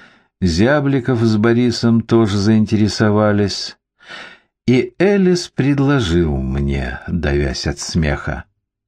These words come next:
«Давай расскажи, Славон, у тебя лучше получится». А история эта приключилась в те далёкие времена, когда мы были весёлыми второкурсниками,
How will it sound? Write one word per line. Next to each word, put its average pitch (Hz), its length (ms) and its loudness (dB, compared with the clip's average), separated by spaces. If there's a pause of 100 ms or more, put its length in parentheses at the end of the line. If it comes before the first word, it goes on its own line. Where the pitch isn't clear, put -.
(560)
«Давай 208 440 2
расскажи, 190 640 0
Славон, 117 680 0
у 139 60 -2
тебя 147 420 0 (220)
лучше 147 760 2
получится». 139 880 -2 (1800)
А 87 140 -4
история 135 720 -2
эта - 180 -4
приключилась 82 1080 -6 (840)
в - 80 -20
те 139 160 -2
далёкие 208 540 2
времена, 170 480 0
когда 92 320 0
мы 90 120 2
были 92 280 2
весёлыми 151 680 0
второкурсниками, 80 1300 -2